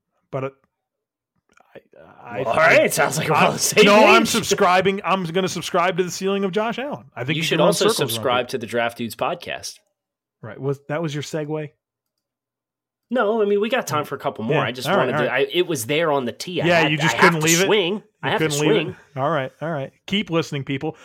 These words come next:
Speaker 1: All right, J J at J J underscore Pierce ninety-seven says, "Okay, this is a hot take at the Joe Marino. Preston Williams is a top five receiver in this class,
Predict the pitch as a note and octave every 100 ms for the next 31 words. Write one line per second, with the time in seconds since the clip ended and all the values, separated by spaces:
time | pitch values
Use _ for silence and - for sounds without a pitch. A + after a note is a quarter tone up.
0 | - G3 E3+ C3 F3 A3 D#3 D3 D3+ D#3+
1 | F#3 C#3 F3 E3+ F3 D#3+ E3+ F3+ - E3+
2 | D3+ - F3+ F#3 D#3 D#3+ F#3 F3+ - F3+
3 | F#3 F3 - F3 E3+ C#3+ _ _ - G#3+
4 | G#3 F3 D3+ F#3 A#3+ F#3+ D3 C#3+ C#3 D3
5 | C3 - _ _ _ _ C#3+ C#3 D3 D3
6 | B2+ C#3 C3 C#3 D3+ D3+ D3 - B3 -
7 | A#3+ G#3 A#3 D#3 D#3+ C#3+ D3+ F3+ F#3+ -
8 | F#3+ G3 F3 - F#3+ F3 E3 F3 F#3+ F3+
9 | - F3 F3+ E3+